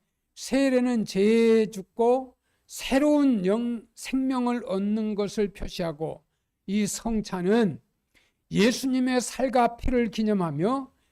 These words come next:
그리스도와 지속적인 교제를 표-, 표시합니다. 예수님은 죽음이 임박하는 것을 아시고 떡과 포도주를 나누면서 제자들에게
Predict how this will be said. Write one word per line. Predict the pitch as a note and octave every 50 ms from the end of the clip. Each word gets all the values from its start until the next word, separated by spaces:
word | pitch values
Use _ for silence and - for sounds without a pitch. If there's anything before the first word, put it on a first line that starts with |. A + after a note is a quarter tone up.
| _ _ _ _ -
그리스도와 | - G3+ G3 F#3 - - A3+ G#3 G#3 G#3 G#3 G3+ G3+ G3 G3
지속적인 | G3 - - G#3 G#3 - - - - - C#4 C4+ A3+ B3+ C4+ C4 C4+ C4 A3
교제를 | - - - G#3 G#3 G#3+ G#3+ G#3+ G#3+ G#3+ G#3 G#3
표-, | G3+ - - F3+ D#3 - _
표시합니다. | - - - G#3+ - - - F#3+ F#3 F3+ E3 D#3 D#3 D3 A#2+ - _ _ _ _ _ _ _ _ _ _ _ -
예수님은 | E3 F#3+ A3 A3 A3+ - A3+ G#3+ G#3+ G#3 A3 A3+ G#3 D3 A#2 - _ _ _ _ _ _ _ _ _ _
죽음이 | - - F#3+ F3 G#3 B3+ C4 C4 C4+ C4+ C4 B3 G#3
임박하는 | A3 A3+ A3+ A#3+ A#3 A#3 - G#3 A3+ A3+ A3+
것을 | A3 G#3 - A3+ G#3 F#3
아시고 | F3 F#3 F3+ - F3 - F#3 F#3 G3+ A3 B3 B3 _ _ _ _ _ _ _ _
떡과 | - A3+ G#3+ A3+ - - A#3+ A3 G#3+ G#3+ G#3+ G#3 G#3+
포도주를 | - - A3+ A3 - G#3+ G#3+ G#3 F3+ G3+ G#3 G3 G#3+ G#3 G3+ G3+
나누면서 | G3+ F3 F3 F#3 F#3 F3+ F3 E3 D#3+ D#3+ D#3+ D#3+ - G#3+ A3+ G#3+
제자들에게 | - F#3+ F#3 E3 F#3 F3 D#3 D#3+ D#3 E3 D#3 E3+ F#3+ A3 A#3+ B3 B3+ C#4